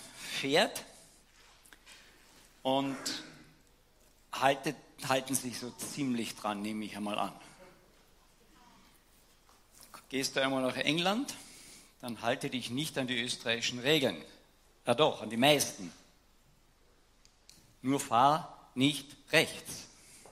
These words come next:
In England fährt man links. Ich habe eine gut Bekannte gehabt, Engländerin, die ist so viele Jahre hier gefahren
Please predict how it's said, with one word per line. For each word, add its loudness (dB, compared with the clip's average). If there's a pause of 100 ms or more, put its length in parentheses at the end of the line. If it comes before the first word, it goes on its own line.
(1600)
In -10
England 2
fährt -2
man 2
links. 2
Ich -20
habe -6
eine -2
gut -8
Bekannte 0
gehabt, 0 (320)
Engländerin, 0
die 0
ist 0
so -2
viele -2
Jahre 10
hier 0
gefahren 0